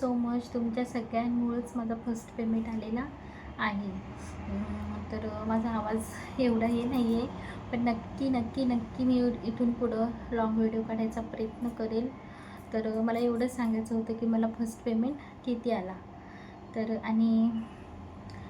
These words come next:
पूर्ण यू-, YouTube-चा पूर्ण आत्तापर्यंत मी जेवढं सहा महिन्यात जेवढी इन्कम केली आहे, तेवढं मी वरती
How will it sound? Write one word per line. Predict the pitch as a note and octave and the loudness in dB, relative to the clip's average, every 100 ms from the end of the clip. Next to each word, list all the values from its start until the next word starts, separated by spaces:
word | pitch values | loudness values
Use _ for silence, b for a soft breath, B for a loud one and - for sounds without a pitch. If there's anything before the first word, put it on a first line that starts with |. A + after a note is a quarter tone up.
| - | -4
पूर्ण | B3+ B3 B3 | 2 4 4
यू-, | A#3+ A#3 A3 G#3+ A3+ A3+ | 4 0 -2 0 2 2
YouTube-चा | A3 B3+ A3+ B3+ | 2 0 0 -6
पूर्ण | - A#3 A3+ | 0 2 2
आत्तापर्यंत | A3+ A3+ A3+ A3+ A#3 A#3 B3 | 0 0 -2 -2 0 0 2
मी | A#3+ A#3+ | 2 4
जेवढं | A3+ A3+ A#3+ | 4 2 2
सहा | C4 B3 A#3 | 0 2 4
महिन्यात | A3+ A3 A3 A3 B B B B A#3 | 4 2 2 0 B B B B 4
जेवढी | A#3+ A#3 | 4 4
इन्कम | A#3 A#3 B3 B3 | 2 2 2 2
केली | A#3 A#3 A#3 | 2 2 2
आहे, | B3 B3+ | 2 2
तेवढं | C#4 - - A#3 A3+ | -2 -10 -2 0 2
मी | A#3 A#3+ | 2 2
वरती | A#3 A#3 | 2 0